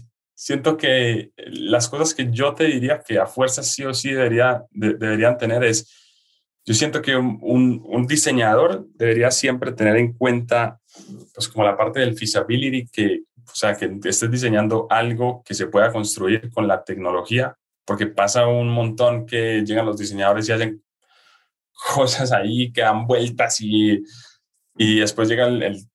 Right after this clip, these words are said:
el programador y te dice, "No, venga, espérese un momentico, esto no va a pasar".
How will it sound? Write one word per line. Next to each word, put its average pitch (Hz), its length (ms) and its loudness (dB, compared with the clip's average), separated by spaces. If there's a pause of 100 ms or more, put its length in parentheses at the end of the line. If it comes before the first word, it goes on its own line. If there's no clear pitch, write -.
el 95 260 -10
programador 95 480 4
y 107 60 -2
te 98 80 -2
dice, 98 200 -4
"No, 104 140 4
venga, 98 220 2
espérese 101 460 -4
un 101 60 -2
momentico, 101 440 -2
esto 98 480 2
no 104 340 4
va 92 140 4
a - 100 -2
pasar". 92 320 -2